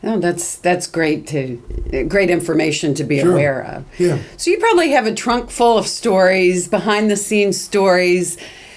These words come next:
Speaker 1: You don't have to necessarily name the name of the artist, but, uh, lo-, what's your funniest or favorite behind the scenes story that you can share?
Speaker 2: Had an artist that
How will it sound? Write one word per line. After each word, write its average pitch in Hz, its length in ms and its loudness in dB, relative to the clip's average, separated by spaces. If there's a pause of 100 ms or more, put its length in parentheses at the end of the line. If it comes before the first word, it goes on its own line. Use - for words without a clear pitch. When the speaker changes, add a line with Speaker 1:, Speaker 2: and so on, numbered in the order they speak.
(160)
Speaker 1:
You 190 100 0
don't 240 160 2
have 262 180 0
to 214 100 -2
necessarily 214 600 2
name 202 380 2
the 190 80 2
name 196 260 4
of 180 80 2
the 175 140 2
artist, 196 680 2
but, 170 320 0
uh, 165 220 0
lo-, 165 240 0
what's 208 340 0
your 226 100 0
funniest 214 760 0
or 160 160 0
favorite 185 480 -2
behind 170 400 0
the 160 40 -2
scenes 160 400 0
story 165 420 0
that 147 120 0
you 143 140 -2
can 135 160 -8
share? 113 400 -6 (180)
Speaker 2:
Had 156 160 0
an 156 100 2
artist 139 420 0
that 107 200 -2